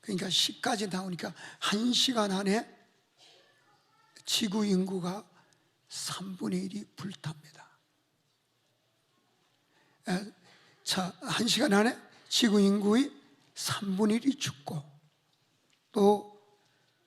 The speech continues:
이게 전쟁으로, 군대가 이억이 동원되고 전쟁으로 인해서, 아, 계시록 구 장에 보면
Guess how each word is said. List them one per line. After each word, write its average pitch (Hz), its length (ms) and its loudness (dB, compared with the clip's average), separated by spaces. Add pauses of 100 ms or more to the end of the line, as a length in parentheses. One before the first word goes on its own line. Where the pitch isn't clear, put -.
(920)
이게 185 400 0 (400)
전쟁으로, 196 720 2 (1300)
군대가 202 420 4
이억이 214 640 2
동원되고 190 760 -8 (800)
전쟁으로 202 760 0
인해서, 190 640 -6 (920)
아, 175 280 -4
계시록 190 560 2
구 - 120 -6
장에 190 300 2
보면 175 360 0